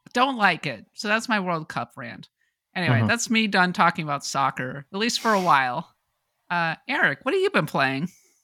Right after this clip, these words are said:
Speaker 2: Uh, I, I got two things. I'm gonna touch on one real quick that we'll circle back around to a couple weeks from now.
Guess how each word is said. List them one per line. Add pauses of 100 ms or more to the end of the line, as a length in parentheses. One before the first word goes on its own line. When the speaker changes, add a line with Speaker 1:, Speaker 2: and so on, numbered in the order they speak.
(540)
Speaker 2:
Uh, (120)
I, (140)
I
got
two
things.
I'm
gonna
touch
on
one
real
quick
that
we'll
circle
back
around
to
a
couple
weeks
from
now.